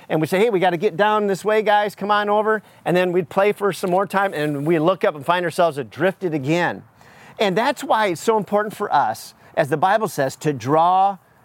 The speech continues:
near to God. This is what Jesus says in John fourteen seventeen. He says, um, about the Holy Spirit, "You know him, for he lives with you and he will be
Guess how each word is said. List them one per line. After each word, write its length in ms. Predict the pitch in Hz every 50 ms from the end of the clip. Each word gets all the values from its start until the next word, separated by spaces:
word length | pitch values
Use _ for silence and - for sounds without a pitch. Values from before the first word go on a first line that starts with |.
| _ _ -
near 560 | 123 127 143 143 147 143 143 139 143 143 139 _ _ _ _ _ _ -
to 60 | -
God. 400 | 139 120 135 120 110 104 90 - - _ _ _ _ _ _ _ _ _ _ _ - - - - - - -
This 120 | 180 185
is 40 | 214
what 140 | 226 196 160
Jesus 360 | - 175 185 175 165 175 139
says 400 | - - 147 131 123 113 - - - - - - - -
in 120 | 165 151 139
John 280 | - 147 147 160 165
fourteen 480 | 147 - - 160 151 143 - - 151 127
seventeen. 600 | - - 147 139 143 131 123 - 135 110 95 95 - - - - - - - - -
He 140 | - 208 196
says, 520 | - - 220 202 196 196 165 139 - - - - -
um, 540 | 156 143 143 139 139 135 135 135 131 127 - -
about 360 | 156 123 143 170 202 247 -
the 120 | 214 202
Holy 240 | 165 147 180 175 165
Spirit, 540 | 151 - - - - 135 127 120 113 123 - _ _ - - - - - - - -
"You 560 | 127 147 180 226 247 269 285 302 285 254 233 -
know 380 | 147 151 165 190 208 220 233 196
him, 420 | - - 160 143 123 104 98 101 - - - - - - - - - - - -
for 160 | - 185 175
he 220 | 143 190 208 185
lives 600 | 156 139 135 151 175 208 226 226 208 175 160 170 -
with 420 | 131 135 156 240 285 262 - -
you 360 | 247 254 269 285 302 320 311 - - - - - - - - - - -
and 320 | 208 220 240 254 254 220
he 220 | - - 233 240 233
will 160 | 233 233 208
be 480 | 165 143 202 214 226 233 233 247 247